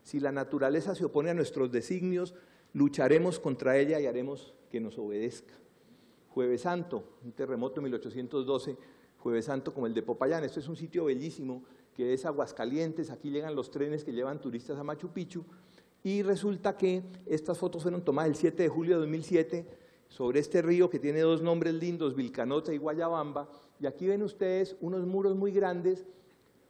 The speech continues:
Yo me preguntaba para qué era esto, y esto fue un ordenamiento del territorio en función de un turismo creciente.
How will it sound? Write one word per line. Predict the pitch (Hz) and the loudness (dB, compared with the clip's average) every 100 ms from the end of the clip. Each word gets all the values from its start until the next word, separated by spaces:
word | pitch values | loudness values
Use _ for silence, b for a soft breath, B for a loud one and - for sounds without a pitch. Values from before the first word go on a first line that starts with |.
| _ - | _ -4
Yo | 170 | -2
me | 185 | 0
preguntaba | 165 151 - 170 180 | -2 -2 0 2 2
para | 175 143 | 2 -2
qué | - 175 | 0 0
era | 185 | 4
esto, | 175 175 190 190 | 2 2 -2 0
y | 180 | 2
esto | 185 202 | 2 0
fue | - 202 202 | -4 -4 -2
un | 185 208 | 0 2
ordenamiento | 190 165 156 131 165 190 196 208 | 2 2 0 0 0 0 2 4
del | 185 | 4
territorio | 190 185 185 190 180 185 | 2 0 0 2 2 2
en | 175 | 0
función | 151 127 170 165 175 | -2 0 2 2 2
de | 170 | 0
un | 165 165 | 0 0
turismo | 165 160 156 165 151 | -2 0 -4 -6 -4
creciente. | 139 123 190 156 - - | -4 0 0 0 -4 -12